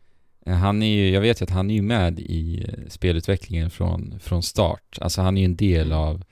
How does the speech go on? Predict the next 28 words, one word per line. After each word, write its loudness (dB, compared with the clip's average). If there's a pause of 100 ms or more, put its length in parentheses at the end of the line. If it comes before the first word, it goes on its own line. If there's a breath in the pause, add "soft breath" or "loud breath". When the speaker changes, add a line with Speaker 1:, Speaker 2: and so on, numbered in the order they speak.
(640)
Speaker 1:
av 0
liksom -6
grunden 2
i, -2
i -4
deras -4
spelutveckling. -6 (200)
För -4
de, 4
eh, 4
Speaker 2:
Mm. 0 (100)
Speaker 1:
de 4
tar 6
ju 6
musik 0
och 2
ljud 2
otroligt 0
seriöst -4
där. -8
Och 0
det 4
märks 0
ju -8
jättetydligt -6 (140)
i -8
deras -2
spel. -8